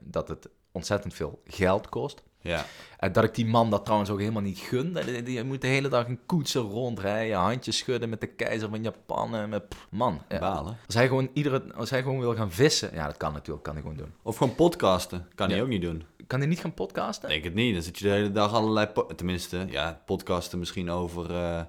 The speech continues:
Speaker 2: over koetjes en kalfjes.
Speaker 1: Ja.
Speaker 2: Maar ik denk niet dat hij deze podcast zou kunnen maken, want dan gaat hij allerlei politieke meningen lopen verkondigen.
Speaker 1: Oh ja.
Speaker 2: Dan heb je
Speaker 1: Ja,
Speaker 2: weer
Speaker 1: dus dan,
Speaker 2: problemen.
Speaker 1: eh, kijk, als je niet kunt podcasten, dan, eh,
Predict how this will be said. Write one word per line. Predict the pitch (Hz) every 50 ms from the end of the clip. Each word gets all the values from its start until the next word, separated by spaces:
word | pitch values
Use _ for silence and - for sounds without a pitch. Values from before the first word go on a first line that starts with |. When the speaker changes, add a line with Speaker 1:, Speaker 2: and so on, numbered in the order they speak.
| _ -
Speaker 2:
over | - 90 90 92
koetjes | 87 - 101 92 98 92
en | 92 90 82
kalfjes. | - 107 110 110 104 - - - 82 - - - - _ _
Speaker 1:
Ja. | - 95 98 87 69 - -
Speaker 2:
Maar | - 82 85 87 87 87 - -
ik | - - 85
denk | 87 90
niet | 95 104 117
dat | 120 98
hij | 101 90
deze | 107 120 135 131 127
podcast | - 127 135 131 - 117 98 -
zou | - 95 87
kunnen | - - 92 92 90
maken, | 92 92 90 90 87 - 82 82
want | 85 90 90
dan | - 92 87 82 -
gaat | - 82 76 76
hij | - 80
allerlei | 78 82 82 82 82 82
politieke | - 92 92 90 92 90 - 104 95 - 101
meningen | 104 110 120 127 123 107 95 85 82 82 80 80 80
lopen | 80 82 82 - 92
verkondigen. | - - - - 90 87 87 82 - - 82 - _ -
Speaker 1:
Oh | - 90 87
ja. | 87 78 67 65 - - _ _ _ _ _ _ _ _ - -
Speaker 2:
Dan | - 80
heb | 78 -
je | 104
Speaker 1:
Ja, | 98
Speaker 2:
weer | 82 82
Speaker 1:
dus | 104 95 95
dan, | 95 104 104
Speaker 2:
problemen. | 101 107 104 101 101 98 90 -
Speaker 1:
eh, | - -
kijk, | - 95 92
als | 95 92 -
je | 113
niet | 110 107 -
kunt | 113 101 -
podcasten, | - 127 120 120 - 113 107 98 92 - - 95
dan, | 95 95 95 92 95
eh, | 90 92 90 87 85